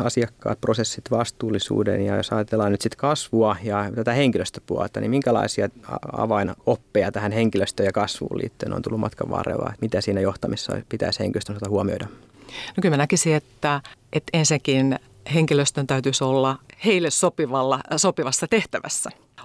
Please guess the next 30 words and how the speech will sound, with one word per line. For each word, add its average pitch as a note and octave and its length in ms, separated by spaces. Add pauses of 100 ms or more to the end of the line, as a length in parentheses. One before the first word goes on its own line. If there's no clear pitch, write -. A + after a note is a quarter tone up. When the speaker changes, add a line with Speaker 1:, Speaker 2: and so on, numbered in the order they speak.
Speaker 2:
Olla F3 220
sellaisessa E3 520
tehtävässä, D#3 340
että - 100
he F3+ 60
pystyvät F3+ 360
loistamaan C3+ 600
siinä, - 340 (300)
siinä C3 280
tehtävässään. - 760 (880)
Ja D3 80
että C3+ 140
kun - 100
tulee C#3+ 200
maanantai-aamu, C3 960 (400)
niin - 100
on B2+ 80
ihanaa C3+ 440
lähteä A#2 380 (140)
töihin. A#2+ 520 (580)
Eikä C3 300
ole B2 60
niin, B2+ 260
että B2 160
tiistaina B2+ 540
jo B2+ 100
viimeistään B2+ 480
ja B2 60
odotetaan B2+ 380
viikonloppua. - 640